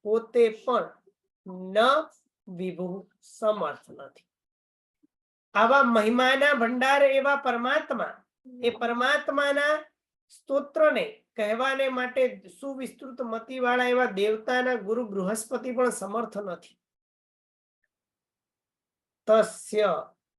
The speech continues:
એવા તે પરમાત્માનું સંસ્તવનમ એટલે કે સ્તવન, કિલ એટલે ખરેખર આ પરમાત્માનું સ્તવન, એસ અહમ એટલે કે આ પરમાત્માનું હું સ્તવન કરીશ, હું કરીશ.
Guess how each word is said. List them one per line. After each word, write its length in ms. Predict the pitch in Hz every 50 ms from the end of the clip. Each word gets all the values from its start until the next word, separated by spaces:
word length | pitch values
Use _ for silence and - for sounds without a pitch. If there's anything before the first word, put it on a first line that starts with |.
| _ -
એવા 220 | 208 208 208 202
તે 360 | 185 - - - 202 226 262
પરમાત્માનું 1000 | 247 - 208 180 170 160 165 170 175 196 190 - - 180 151 147 143 147 151 175 175 _ _ _ _ _ _ _ _ _ _ _ _ _ -
સંસ્તવનમ 880 | - - 220 247 269 262 - - - 240 214 196 185 170 160 151 - - - -
એટલે 120 | 185 196
કે 80 | 190 180
સ્તવન, 460 | 180 - _ - 202 208 214 185 156 - - _ _ _ _ _ _ _ _ _ -
કિલ 200 | 247 233 190 170
એટલે 360 | - - 170 180 180 180 180 -
ખરેખર 500 | - 170 190 233 294 269 - - - - - - _ _ _ _ _ _ _ _ _ _ -
આ 180 | 196 220 240 240
પરમાત્માનું 880 | 233 - - 208 202 208 214 233 269 254 - 240 233 233 233 233 220
સ્તવન, 440 | - - _ - 226 214 220 202 180 - - _ _
એસ 280 | - 208 214 214 - -
અહમ 400 | 247 220 214 175 185 180 180 -
એટલે 540 | _ _ _ _ _ _ _ _ - 196 196
કે 60 | 196
આ 200 | - 196 214 254
પરમાત્માનું 840 | 254 - 226 208 214 214 220 233 226 226 233 226 226 190 156 147 180
હું 80 | 233
સ્તવન 480 | 202 - - - 196 190 185 170 - - _ _ _ -
કરીશ, 460 | - 214 214 262 247 202 - - - - - - _ _ _ -
હું 180 | 208 226 214 -
કરીશ. 460 | - 175 180 - - - - -